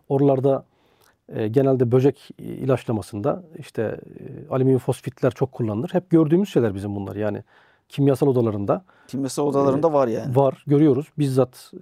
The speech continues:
Speaker 1: e, gözümüzün önünde.
Speaker 2: Yani onun ağzı açılsa, biraz koklamış olsa çok
Speaker 1: Tabii yani o, onun zaten yani söylediler işte şey yok, antidotu yok yani. Hani onu kokladığın zaman, soluduğun zaman,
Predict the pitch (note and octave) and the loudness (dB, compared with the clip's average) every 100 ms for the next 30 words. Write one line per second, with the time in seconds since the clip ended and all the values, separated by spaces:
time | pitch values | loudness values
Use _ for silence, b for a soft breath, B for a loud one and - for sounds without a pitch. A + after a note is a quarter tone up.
0 | B2 A2 G#2 A2 D#3 C#3+ C#3+ B2+ C3+ C3+ | -8 -6 -6 -10 -14 -6 -2 2 2 4
1 | C3 B2+ C3 C3 A2 B2+ B2+ C3+ B2+ B2+ | 4 4 4 2 0 0 2 0 2 2
2 | C3+ C#3+ B2+ - B2 C3+ A#2+ C#3 B2+ - | 2 0 -2 -2 -6 -4 0 0 0 -6
3 | - C#3 C3 - A#2 D3+ - C#3 _ - | -6 -4 -4 -6 -8 -10 -12 -14 _ 0
4 | D3+ B2 G2+ A#2+ A#2 A2+ C3+ C3+ B2+ D3+ | 2 2 0 -2 -2 -4 -6 -4 0 2
5 | D3 C#3+ - C#3 C3 C#3 C3 A#2 - C#3 | 2 2 2 -2 0 0 2 0 0 2
6 | C#3+ C#3+ A2+ - G#2+ G2 - B2+ D3+ - | 4 2 0 -4 -8 -6 -2 2 2 2
7 | B2+ A#2+ C3+ B2 D3 D#3 - F#2+ F#2+ _ | -2 0 0 2 2 2 0 -8 -8 _
8 | _ _ _ A#2 C3+ C3+ D3 C3 D3+ D#3+ | _ _ _ -2 0 2 0 2 2 4
9 | D3+ A#2+ F#3 - b b b _ - C#3+ | 4 2 0 -6 b b b _ 0 2
10 | D3+ D#3 A#2+ D#3 | 4 2 2 0